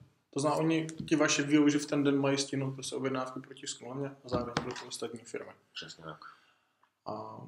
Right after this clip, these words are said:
Speaker 1: je nutný, aby vlastně ty firmy, které třeba v tom skladu mají ten sdílený prostor, měly ty stejné jako dodava-, eh, převozce, eh, jako vy, nebo je to vlastně jako jedno?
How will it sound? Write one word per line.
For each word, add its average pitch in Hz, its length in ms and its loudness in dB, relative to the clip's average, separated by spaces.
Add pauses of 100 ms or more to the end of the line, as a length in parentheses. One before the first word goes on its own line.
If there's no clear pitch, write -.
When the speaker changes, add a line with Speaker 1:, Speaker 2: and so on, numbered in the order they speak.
(260)
Speaker 1:
je 131 160 0
nutný, 143 340 4
aby 139 220 2
vlastně 139 340 4
ty 139 140 0
firmy, 139 360 2
které 139 240 2
třeba 135 200 2
v 135 60 -4
tom 139 180 -2
skladu 139 520 -2 (160)
mají 131 160 2
ten 139 160 2
sdílený 135 420 2
prostor, 135 360 0
měly 135 260 4
ty 139 120 0
stejné 131 340 2 (140)
jako 139 300 -8
dodava-, 135 440 2 (460)
eh, - 40 -20 (260)
převozce, 139 580 2
eh, 123 760 -4 (160)
jako 127 240 0
vy, 123 360 -4
nebo 135 200 0
je 127 100 4
to 127 100 -4
vlastně 120 320 -4
jako 120 180 -6
jedno? 117 340 -4